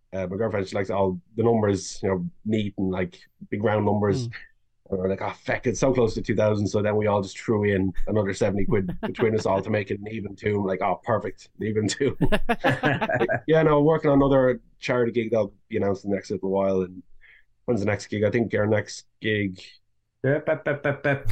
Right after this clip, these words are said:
Speaker 1: Oh, no,
Speaker 3: Hasn't
Speaker 1: that's
Speaker 3: been
Speaker 1: not
Speaker 3: announced
Speaker 1: it.
Speaker 3: yet.
Speaker 1: No, no, we,
Speaker 3: Uh,
Speaker 1: we've a couple things in the pipeline that
Speaker 3: <laughs>
Speaker 1: hasn't been announced
Speaker 3: But,
Speaker 1: yet.
Speaker 3: uh,
Speaker 1: I thought that
Speaker 3: full
Speaker 1: was
Speaker 3: credit
Speaker 1: not
Speaker 3: to
Speaker 1: it,
Speaker 3: Dara
Speaker 1: sorry.
Speaker 3: for the charity gig and the success of that as well, 'cause that was,
Speaker 2: Yeah, that's, that
Speaker 3: uh,
Speaker 2: really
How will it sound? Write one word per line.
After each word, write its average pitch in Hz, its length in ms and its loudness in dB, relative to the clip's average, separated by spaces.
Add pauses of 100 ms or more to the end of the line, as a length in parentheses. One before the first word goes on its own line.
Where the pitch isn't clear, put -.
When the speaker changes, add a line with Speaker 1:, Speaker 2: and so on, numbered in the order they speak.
(140)
Speaker 1:
Oh, 147 340 2
no, 104 120 2
Speaker 3:
Hasn't 113 220 4
Speaker 1:
that's - 140 8
Speaker 3:
been 113 120 6
Speaker 1:
not 127 100 8
Speaker 3:
announced 131 240 6
Speaker 1:
it. - 120 4
Speaker 3:
yet. - 300 2 (140)
Speaker 1:
No, 156 120 4
no, 156 100 6
we, 127 180 8
Speaker 3:
Uh, 170 80 8
Speaker 1:
we've 180 140 6
a - 20 -14
couple 180 220 2
things 165 180 6
in 214 60 6
the 135 80 4
pipeline 131 320 4
that 123 280 2
Speaker 3:
<laughs> - 0 -
Speaker 1:
hasn't 113 220 2
been - 260 -2
announced 104 320 -6
Speaker 3:
But, 156 160 4
Speaker 1:
yet. 139 60 6
Speaker 3:
uh, 131 260 4 (220)
Speaker 1:
I 147 100 8
thought 143 140 6
that 135 160 4
Speaker 3:
full 131 120 6
Speaker 1:
was 123 60 2
Speaker 3:
credit - 0 -
Speaker 1:
not - 0 -
Speaker 3:
to - 0 -
Speaker 1:
it, 113 100 4
Speaker 3:
Dara 120 260 6
Speaker 1:
sorry. 127 180 4
Speaker 3:
for 117 80 2
the 104 160 0
charity 110 340 2
gig 95 320 0
and 95 120 -6
the 92 60 -6
success - 460 0
of 101 80 -6
that 90 140 -4
as 87 100 -6
well, 92 220 2
'cause 87 160 -6
that 92 160 -2
was, 85 260 -6
Speaker 2:
Yeah, 113 160 -8
that's, 120 220 -8
that 151 220 -6
Speaker 3:
uh, 117 40 -2
Speaker 2:
really 98 240 0